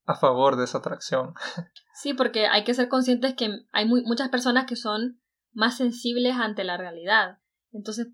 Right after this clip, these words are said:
Speaker 2: pueden estar más propensos a admirar la belleza de otras personas,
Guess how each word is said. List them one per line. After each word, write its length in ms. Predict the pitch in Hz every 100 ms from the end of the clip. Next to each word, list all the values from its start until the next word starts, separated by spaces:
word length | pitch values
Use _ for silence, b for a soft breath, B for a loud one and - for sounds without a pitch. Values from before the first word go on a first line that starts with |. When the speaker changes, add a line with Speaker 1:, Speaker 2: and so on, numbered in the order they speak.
| _
Speaker 2:
pueden 400 | 240 233 240 233
estar 260 | 240 233
más 120 | 226 233
propensos 640 | 240 240 240 247 254 269 b b b _ _
a 140 | 208
admirar 760 | 202 196 190 190 233 233 226 233 _ -
la 160 | 208
belleza 460 | 202 196 208 240 240
de 60 |
otras 200 | 208 208
personas, 800 | - 185 - 233 240 220 247 247